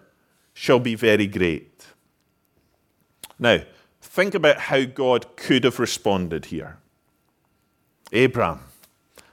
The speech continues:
I am tired of all this. I've just given you a resounding victory over four kings and their armies that, that Denzel Washington and Liam Neeson would have been proud of.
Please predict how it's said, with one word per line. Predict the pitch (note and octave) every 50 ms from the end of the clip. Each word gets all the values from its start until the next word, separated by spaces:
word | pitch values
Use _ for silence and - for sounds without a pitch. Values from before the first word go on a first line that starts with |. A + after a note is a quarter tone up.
| _ _ -
I | - A#2+ D#3 F3+ G#3+ - -
am | G#2+ A2 A2 G2 - - _ _ -
tired | - - - G2 G#2+ D3 F3 E3 - - - - - - _ _ _ _ -
of | F2+ G2+ G#2+
all | A#2+ A2 F#2 E2
this. | D2 D2+ - - - - - - - - - _ _ _ _ _ _ _ _ _ -
I've | A3+ B3+ A#3
just | C#4+ C4 G#3+ - -
given | B3+ B3 A#3+ A#3+ G#3+
you | F3+ D#3 D3 D3 D3 D3 -
a | D#3+ E3 D#3+
resounding | E3+ F3 F3+ D#3+ C3+ - - G#3 A3+ A#3+ B3 C4 C4+ C4 B3 C4 B3+ B3 A#3
victory | F3+ A#3+ A#3 A3 - - - C3+ A2 A2 G#2+ G#2+ A#2+ A#2 - - - - -
over | D#3 E3+ F3 E3 C#3 E3+ D#3 D3
four | - - - - G#3 A3+ A#3 A#3+ B3+ -
kings | - - A#3+ A3 F#3 D#3 C#3+ C#3+ C3+ -
and | - - D#3+ D#3 D#3+ D#3+
their | D3+ D3+ D#3 D#3+ D#3 D#3
armies | F3 F3 F3 E3+ D3+ C3+ G#2+ G2+ A2+ A#2 -
that, | - D3 - E2+ - - - - -
that | - D3 D#3 D3+ C3 -
Denzel | - G3 G3+ A3+ A#3+ B3 A3 F#3 A3 G#3+ F#3+
Washington | E3+ E3 E3 F3 E3 - F#3+ F3 F#3 F3+ E3 E3
and | E3 D3 D3 D3 D3+
Liam | F3+ F3 E3 D#3 D3
Neeson | D#3 E3+ E3 - G#3+ E3+ E3
would | D#3+ D3+
have | C#3
been | B2+ D3 B2
proud | - - B2+ A2+ G#2+ G#2 F2+
of. | F2 E2 D#2+ D2+